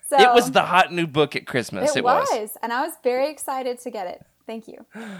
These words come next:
Speaker 2: So a bit of a minimalist when it comes to the collecting. See, we need
Speaker 1: Yeah.
Speaker 2: somebody in our lives to balance us out.
Speaker 1: Yeah, I mean, we move too much to really, for me to collect all that much. Plus, um, I am a huge fan of the library, and so I, I'm always at
Speaker 2: Yeah.
Speaker 1: the library. So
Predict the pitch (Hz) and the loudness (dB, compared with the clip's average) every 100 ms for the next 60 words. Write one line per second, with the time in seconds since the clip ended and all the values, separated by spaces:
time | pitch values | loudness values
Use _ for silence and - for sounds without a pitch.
0 | 156 _ - - 143 135 151 143 135 135 | -18 _ -12 -2 0 2 0 0 -2 -2
1 | 123 110 101 - 110 - 135 107 - 110 | -2 -2 -4 -4 -6 -6 -6 -6 -6 -6
2 | 110 - 104 - 104 - 233 269 233 202 | -4 -2 -2 -2 -10 -6 -4 -2 -4 -2
3 | 262 262 160 120 107 104 101 98 - 117 | 0 2 0 0 -2 0 0 -2 -6 -2
4 | 110 107 101 98 101 95 - _ - 214 | 0 0 -4 -4 -2 -2 -4 _ -16 -12
5 | 202 - 302 339 466 277 233 - 202 180 | -8 -4 -4 -2 -2 -2 -2 -6 -12 -12
6 | 175 - - 175 175 170 - _ - 196 | -14 -16 -16 -14 -12 -12 -16 _ -16 -14
7 | 185 185 - 180 175 - 180 170 165 170 | -12 -14 -10 -8 -8 -8 -6 -6 -6 -10
8 | - - 262 262 269 240 208 196 196 - | -14 -4 4 4 4 0 0 -2 -4 -2
9 | 214 214 214 208 - 294 359 - 247 226 | 2 4 2 -6 -4 -2 -2 -2 -2 -2
10 | 190 175 170 - - 202 196 - 185 180 | -2 -2 -4 -6 -8 -10 -10 -6 -4 -4
11 | 180 - _ - 196 190 185 180 180 165 | -8 -20 _ -16 -6 0 0 -2 -4 -4
12 | - - - - - - 190 | -4 -8 -10 -14 -12 -10 -10